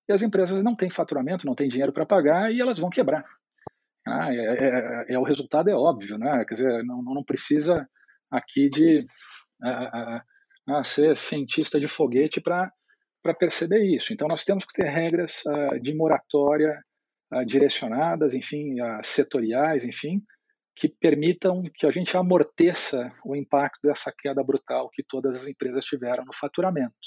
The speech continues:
Ah, ah, e, e, e uma coisa interessante, né, Felipe, se nó-, nós pensarmos sobre a, a, a experiência da humanidade em, ao longo de toda a sua história, né?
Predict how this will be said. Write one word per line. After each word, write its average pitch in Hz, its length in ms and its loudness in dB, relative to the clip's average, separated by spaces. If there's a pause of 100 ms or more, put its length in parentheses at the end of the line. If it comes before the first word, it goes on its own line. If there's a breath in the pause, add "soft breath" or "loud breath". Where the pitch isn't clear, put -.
(680 soft breath)
Ah, 131 320 2
ah, 127 520 0 (1000 soft breath)
e, 135 100 2
e, 139 360 2 (240)
e 170 40 2
uma 170 140 0
coisa 208 260 2
interessante, 185 720 0
né, 143 140 -4
Felipe, 131 440 0
se - 160 -2
nó-, 151 200 0
nós 151 160 -2
pensarmos 156 560 0
sobre 151 580 4 (640)
a, 127 80 -4
a, 113 920 -6
a 127 40 -6
experiência 160 600 2
da 151 140 2
humanidade 147 1080 0 (400)
em, 143 320 -8
ao 135 140 0
longo 151 400 4
de 135 100 -4
toda 151 300 0
a - 20 0
sua 143 240 -2
história, 135 540 0
né? 131 320 -6